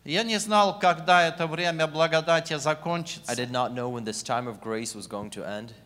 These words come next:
Speaker 1: И когда он наступит на меня.
Speaker 2: and when he was going to come upon me.
Speaker 1: Он никого не хочет потерять из своего царства.
Speaker 2: He never wants to lose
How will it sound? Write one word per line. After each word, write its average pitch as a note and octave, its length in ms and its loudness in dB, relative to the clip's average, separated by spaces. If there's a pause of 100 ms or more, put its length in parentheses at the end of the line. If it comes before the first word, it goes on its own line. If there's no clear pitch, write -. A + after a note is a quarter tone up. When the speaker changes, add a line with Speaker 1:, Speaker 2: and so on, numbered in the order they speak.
(300)
Speaker 1:
И D#3 140 -6
когда D#3 680 0
он D3 220 -6
наступит D3 640 -6
на C3 100 -8
меня. B2+ 240 -6
Speaker 2:
and G#2+ 140 -8
when B2 160 -4
he A#2 180 -12
was A2 200 -8
going G#2 220 -8
to A2+ 120 -12
come G#2 220 -12
upon G2 380 -6
me. C#2 160 -20 (880)
Speaker 1:
Он F#3 320 0 (160)
никого F#3+ 540 2
не D#3+ 160 -2
хочет D3+ 520 -4
потерять D#3 640 -2
из C#3+ 160 -6
своего D3+ 540 -2
царства. C#3+ 640 -4
Speaker 2:
He C3 120 -4
never B2+ 320 -4
wants A#2 380 -4
to A#2 80 -8
lose A#2 320 -6